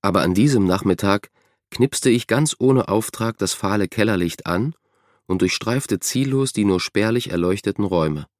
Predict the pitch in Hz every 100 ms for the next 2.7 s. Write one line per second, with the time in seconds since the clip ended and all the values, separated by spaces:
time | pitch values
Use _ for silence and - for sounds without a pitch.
0 | _ _ _ _ _ _ _ - 92 80
1 | 78 - 80 82 - - 98 92 - _
2 | _ - 101 92 92 92